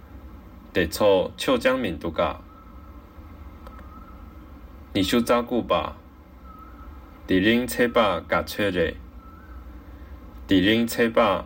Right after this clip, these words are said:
嘎吹嘞。大王阿伯车把进嘞。大王阿伯车把进嘞。孙主吧。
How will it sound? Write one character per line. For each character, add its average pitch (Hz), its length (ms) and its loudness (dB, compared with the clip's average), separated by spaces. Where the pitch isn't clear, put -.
嘎 87 140 0
吹 101 300 0
嘞。 85 260 0
大 90 140 4
王 110 280 6
阿 120 160 6
伯 113 340 6
车 131 240 -2
把 127 160 4
进 113 280 0
嘞。 80 240 -2
大 87 160 4
王 107 240 6
阿 110 160 2
伯 107 120 0
车 123 180 4
把 117 160 4
进 107 300 -2
嘞。 71 260 0
孙 - 300 2
主 131 180 2
吧。 76 340 0